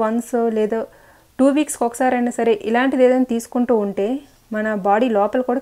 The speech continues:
క్లీన్ అవుతూ ఉంటుంది. ఇవి, వీ-, ఇది యూజ్ చేయడం వల్ల ఏంటంటే జలుబు, దగ్గు, అలాగే కొంతమంది కడుపు నొప్పి వస్తుంటుంది, అలాంటివి ఇవేవి రాకుండా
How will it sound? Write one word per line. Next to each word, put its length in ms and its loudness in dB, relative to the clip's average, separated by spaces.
క్లీన్ 280 0
అవుతూ 240 -4
ఉంటుంది. 360 -6
ఇవి, 160 4
వీ-, 280 4
ఇది 140 4
యూజ్ 220 2
చేయడం 260 6
వల్ల 160 2
ఏంటంటే 300 0
జలుబు, 380 0
దగ్గు, 440 -2
అలాగే 260 4
కొంతమంది 380 -2
కడుపు 240 0
నొప్పి 220 0
వస్తుంటుంది, 500 -2
అలాంటివి 460 -2
ఇవేవి 300 2
రాకుండా 320 -2